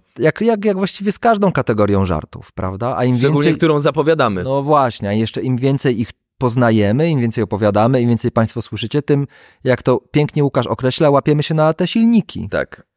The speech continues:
Speaker 1: Teściowa chce sprawdzić swoich trzech zięciów. Idzie do pierwszego. Skacze do studni, krzyczy: „Zięciu!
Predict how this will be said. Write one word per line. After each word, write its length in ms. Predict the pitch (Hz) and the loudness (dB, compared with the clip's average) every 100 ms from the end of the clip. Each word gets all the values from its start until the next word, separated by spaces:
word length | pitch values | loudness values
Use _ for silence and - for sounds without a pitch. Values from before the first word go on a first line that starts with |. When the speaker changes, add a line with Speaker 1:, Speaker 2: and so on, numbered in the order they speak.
| _ _ _ _ _ _ _ | _ _ _ _ _ _ _
Speaker 1:
Teściowa 500 | - 123 - 294 269 | 0 0 0 2 2
chce 180 | - 139 | 0 -2
sprawdzić 520 | - 151 175 151 147 | 0 2 0 0 -2
swoich 440 | - - 131 127 - | -2 0 2 0 -4
trzech 240 | - 98 | -6 -4
zięciów. 580 | 92 80 82 - - - _ _ _ _ _ _ _ | -4 -6 -8 -14 -14 -18 _ _ _ _ _ _ _
Idzie 180 | 233 233 | 0 2
do 100 | 170 | 0
pierwszego. 640 | - 101 - 78 87 85 - _ - | 0 -2 -4 -8 -10 -14 -18 _ -6
Skacze 360 | - 277 214 | -2 0 0
do 120 | 160 | 0
studni, 360 | 131 - 143 135 | 0 0 0 -2
krzyczy: 300 | - 139 135 - - | -2 -2 -4 -4 -10
„Zięciu! 800 | 156 370 415 440 453 440 440 339 | -4 0 0 0 0 4 4 2